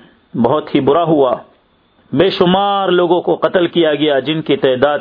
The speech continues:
کی اللہ کو خبر ہے۔ بہت زیادہ غنیمت چنگیزیوں کے ہاتھوں آئی۔ عورتوں کو، بچوں کو انہوں نے قیدی بنایا جیسے کہ ان کی عادت تھی۔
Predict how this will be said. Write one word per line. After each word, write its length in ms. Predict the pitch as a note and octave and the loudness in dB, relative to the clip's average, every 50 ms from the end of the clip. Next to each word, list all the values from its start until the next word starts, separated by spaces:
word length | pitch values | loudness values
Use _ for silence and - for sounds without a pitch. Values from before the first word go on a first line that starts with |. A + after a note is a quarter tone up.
| - | -6
کی 180 | - C3 B2 B2 | -2 0 0 0
اللہ 320 | A#2 A#2+ A#2+ C3 C3 C3 | 2 2 0 0 -2 -2
کو 100 | - B2+ | -2 -2
خبر 300 | G#2 - A2+ G#2+ A2 G2 | 0 0 0 0 0 0
ہے۔ 100 | F2+ F2 F2 - _ _ _ _ _ _ _ _ _ _ _ _ - - | -2 -4 -6 -8 _ _ _ _ _ _ _ _ _ _ _ _ -4 -2
بہت 380 | - D#3+ E3 F#3+ F#3 F3+ E3+ C#3+ | 0 0 0 0 0 0 -2 0
زیادہ 560 | C3 D#3+ D#3+ D#3+ D#3+ D#3 E3+ D#3+ D3+ C#3 - - - _ _ _ _ _ _ - | 0 2 2 2 2 0 0 0 0 -2 -4 -6 -10 _ _ _ _ _ _ -8
غنیمت 580 | - A#2 C#3+ D#3+ F3 F#3+ F#3+ F#3 F3+ E3+ E3+ - | -4 -2 0 0 0 0 0 0 0 0 -2 -2
چنگیزیوں 540 | - E3+ E3 E3 E3+ E3+ D3+ D3 D#3+ D#3 D3 | 0 0 2 2 2 2 2 0 0 0 0
کے 120 | - D3 | 0 0
ہاتھوں 360 | B2 C3+ C#3 C3+ C#3 C#3+ A#2+ | 0 0 0 0 0 0 0
آئی۔ 220 | A#2 B2 A#2 A2 G2 - - _ _ _ _ _ _ _ _ _ _ _ _ _ _ - | 2 0 -2 -4 -4 -8 -16 _ _ _ _ _ _ _ _ _ _ _ _ _ _ -4
عورتوں 480 | - C#3+ E3 F3 F#3 F#3+ F#3+ - F#3 E3+ | -2 0 0 0 -2 -2 0 0 0 0
کو، 220 | E3+ F3+ E3+ D#3 | 2 0 0 0
بچوں 400 | C#3 B2+ E3 E3 E3 - F#3 F#3 | 0 0 -2 -2 0 0 0 0
کو 240 | F3 - F3 E3 D3+ | 0 0 0 0 2
انہوں 260 | D3+ D3+ D3 D#3 D#3+ | 2 0 0 0 0
نے 120 | D#3 D#3 D3 | 0 -2 -2
قیدی 360 | - - D#3 D#3+ D3+ F#3+ F#3 | 0 -2 -2 0 0 0 0
بنایا 380 | D#3 D#3 D#3 D#3 D#3 D3+ C#3+ | 2 0 0 0 0 -2 -2
جیسے 360 | C#3 B2 C#3+ D3 C#3+ - D#3 C#3 | -2 0 -2 0 0 0 -2 0
کہ 200 | A2 C3+ C3+ C3+ | 0 0 0 0
ان 180 | C3 C3+ C#3 | 0 -2 -2
کی 160 | B2+ - C3 | -2 0 0
عادت 340 | A#2+ A#2+ A#2+ B2 D#3+ D#3+ - | 0 0 0 0 -2 -4 -4
تھی۔ 160 | - - - | -8 -8 -10